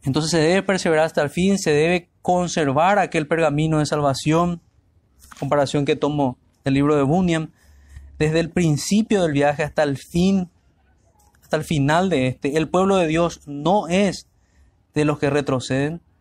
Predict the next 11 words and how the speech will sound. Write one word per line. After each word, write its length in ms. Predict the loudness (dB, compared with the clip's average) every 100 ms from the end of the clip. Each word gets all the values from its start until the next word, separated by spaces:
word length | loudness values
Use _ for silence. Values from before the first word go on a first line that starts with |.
| _ _ _ _ -20 _ _ _ _
Si 240 | -4 0 2
hemos 240 | 2 2
retrocedido, 880 | 0 0 -4 0 0 2 2 2 2
es 160 | 0 -2
prueba 560 | -2 0 2 2 -2 -10 -14
de 120 | -8 -4
que 140 | -2
no 180 | 0 0
hemos 260 | 0 -2
sido 340 | 0 2 2 2
salvados. 580 | 0 0 0 -2 -10